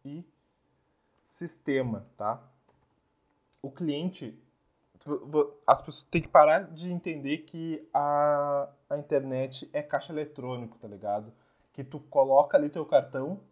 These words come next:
coloca teus cinquenta reais no teu anúncio e vai voltar pessoas, e vai voltar compras, tá ligado? Não, não é bem,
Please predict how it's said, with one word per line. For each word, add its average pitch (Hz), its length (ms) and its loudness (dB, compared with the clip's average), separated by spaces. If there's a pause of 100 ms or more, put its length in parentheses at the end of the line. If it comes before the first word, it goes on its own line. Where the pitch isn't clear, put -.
(120)
coloca 139 400 -2
teus 147 380 -12
cinquenta 143 440 -12
reais 143 320 -2
no 156 80 -12
teu 147 200 -6
anúncio 135 440 -8 (380)
e 160 200 -10 (100)
vai 135 260 -2
voltar 143 300 -2
pessoas, 143 680 -6 (240)
e 147 60 -20
vai 135 180 2
voltar 139 280 0
compras, 117 460 -10
tá 117 80 -12
ligado? 107 380 -6
Não, 120 180 -10
não 117 220 -10
é 147 100 0
bem, 170 200 -10